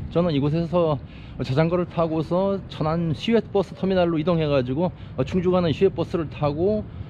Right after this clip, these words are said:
어, 이동을 할 예정입니다. 자, 현재 천안 터미널까지 이동을 했습니다. 어, 아침에 집에서 출발해 가지고 약 이십 킬로 정도, 어, 하천 자전거 길을 따라 가지고 이동을 하면서 천안 터미널까지,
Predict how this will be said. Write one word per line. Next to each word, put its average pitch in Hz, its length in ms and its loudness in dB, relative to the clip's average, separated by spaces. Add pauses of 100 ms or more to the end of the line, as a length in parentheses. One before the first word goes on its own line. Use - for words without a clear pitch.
(120)
어, 143 80 4
이동을 180 420 2
할 165 160 2
예정입니다. 151 520 0
자, - 580 -2
현재 196 340 4
천안 202 300 2
터미널까지 233 760 4
이동을 214 260 2
했습니다. 190 440 2 (600)
어, 156 240 2
아침에 196 600 4
집에서 233 260 2
출발해 214 420 4
가지고 180 400 4
약 151 160 4
이십 208 280 2
킬로 262 240 2
정도, 175 800 4 (360)
어, 143 160 4
하천 247 300 2
자전거 185 320 2
길을 226 240 2
따라 214 240 4
가지고 180 560 2
이동을 190 340 0
하면서 175 680 0
천안 170 320 -2
터미널까지, 202 760 2